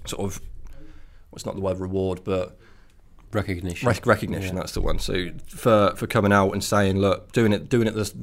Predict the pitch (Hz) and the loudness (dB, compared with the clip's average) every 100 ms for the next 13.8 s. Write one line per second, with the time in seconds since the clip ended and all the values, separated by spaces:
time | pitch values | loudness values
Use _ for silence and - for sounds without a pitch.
0 | - 113 110 - 120 104 107 110 - - | -4 -2 0 2 4 4 2 -2 -10 -12
1 | 110 110 104 104 101 101 101 120 113 117 | -6 -2 2 4 4 2 -2 -2 0 -2
2 | - - 110 110 107 104 - 113 104 113 | -2 -4 -2 -2 -2 -8 -2 -2 -2 0
3 | 104 98 - 107 104 107 107 - - - | 0 0 -2 -4 -4 -4 -4 -8 -16 -12
4 | 101 101 98 104 101 101 98 90 - 98 | -2 2 4 4 2 0 0 0 -4 -4
5 | 107 104 98 92 90 98 90 101 92 85 | 0 2 2 0 0 -2 -2 -2 -2 -2
6 | 92 95 - - 92 90 90 - - 113 | -4 -4 -4 -4 -2 -2 -2 -6 -6 -4
7 | 113 - - 104 98 95 92 95 - 92 | -4 -6 -6 -4 -4 -4 -4 -4 -6 -6
8 | 95 101 - 92 98 - - 113 117 131 | -4 -4 -2 -2 -2 -6 -4 -2 2 2
9 | 127 135 101 92 107 117 110 110 110 101 | 0 -2 -2 0 0 -2 -2 0 0 -2
10 | - 95 104 - 101 98 98 107 110 107 | -2 -2 -2 -2 0 0 0 2 0 0
11 | 101 92 101 101 95 107 101 98 98 98 | -4 -6 -6 -6 0 4 6 6 4 2
12 | 104 98 98 95 95 104 95 101 98 95 | 2 4 4 2 0 -2 0 0 2 0
13 | 98 101 101 98 92 95 101 | -4 0 2 4 0 -2 -4